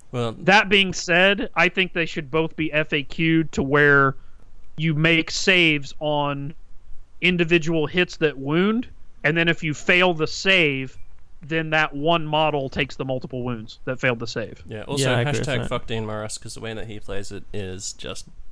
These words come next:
Speaker 1: "Take your bulk wounds, motherfucker." <laughs>
Speaker 3: Yeah, yeah.
Speaker 1: So, yeah, that, that's definitely, I, I think <laughs> that comes down to, if you're the player,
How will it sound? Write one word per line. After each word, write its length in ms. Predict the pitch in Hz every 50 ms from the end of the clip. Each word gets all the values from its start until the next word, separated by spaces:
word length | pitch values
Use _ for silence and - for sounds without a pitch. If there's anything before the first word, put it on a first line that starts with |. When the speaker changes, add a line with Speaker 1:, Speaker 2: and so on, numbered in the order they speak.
| -
Speaker 1:
"Take 200 | - - 131 127 -
your 80 | 135
bulk 300 | 123 - 151 135 131 -
wounds, 400 | 127 139 139 143 147 147 240 -
motherfucker." 720 | - 156 139 139 143 - 143 123 123 - 135 135 143 151 - - -
<laughs> 100 | - 151
Speaker 3:
Yeah, 480 | 120 120 120 127 127 127 127 120 120 - - - - - -
yeah. 260 | 131 123 120 113 - - - - -
Speaker 1:
So, 160 | - - 117
yeah, 460 | 110 110 110 113 - 117 113 104 104 107
that, 160 | 110 117 110 - - - - - - - - - - -
that's 220 | 151 151 143 -
definitely, 480 | - 170 156 - 139 117 95 76 139 147 - -
I, 100 | 120 - - -
I 80 | 135
think 240 | 135 - 160 - - - - - - - - - - - - - - - - - -
<laughs> 640 | - - - - - - - - - - - - -
that 220 | 120 120 131 135 -
comes 240 | 160 143 139 127
down 320 | - 123 113 113 117 113 113
to, 340 | - 120 113 110 107 104 -
if 140 | - 131 -
you're 100 | 175 170 147
the 60 | -
player, 560 | - - 113 98 90 95 - - 147 170